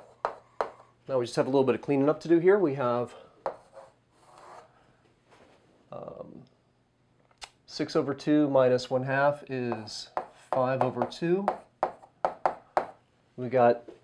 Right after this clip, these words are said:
negative two over two minus one over two is negative three over two, plus two squared. So we're looking at the square root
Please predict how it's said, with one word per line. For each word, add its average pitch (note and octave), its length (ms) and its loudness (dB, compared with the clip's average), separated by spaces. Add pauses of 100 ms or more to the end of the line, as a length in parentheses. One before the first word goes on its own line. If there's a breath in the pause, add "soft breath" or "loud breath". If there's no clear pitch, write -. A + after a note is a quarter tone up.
(200)
negative D3+ 360 6
two E3+ 180 8
over D#3 140 4
two E3+ 320 4
minus C3+ 380 2
one C#3+ 100 0
over C3+ 140 0
two C#3+ 280 2
is B2+ 120 -2
negative A#2 340 -4
three F3+ 240 -2
over F3+ 180 -2
two, F3+ 380 -2 (3000)
plus A#2+ 240 -14
two B2+ 220 -6
squared. F3 560 0 (200)
So - 140 -16
we're C3 80 -6
looking C3 220 -6
at - 60 -10
the B2+ 80 -10
square D3 280 -6
root D#3+ 440 -4